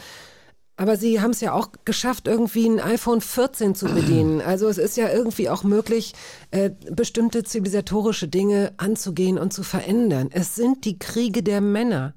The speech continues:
Speaker 1: Was ist
Speaker 2: Ich weiß, es sind die Kriege der Männer und es, ähm,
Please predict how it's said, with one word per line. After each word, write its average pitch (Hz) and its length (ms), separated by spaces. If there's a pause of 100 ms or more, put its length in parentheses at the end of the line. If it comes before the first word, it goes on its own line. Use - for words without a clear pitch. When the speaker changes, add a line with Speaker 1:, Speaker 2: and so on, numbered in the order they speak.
(300)
Speaker 1:
Was 208 180
ist - 220
Speaker 2:
Ich - 160
weiß, 123 180
es 95 60
sind 107 140
die 95 60
Kriege 117 260
der 107 80
Männer 113 280
und 107 120
es, - 320 (120)
ähm, 110 280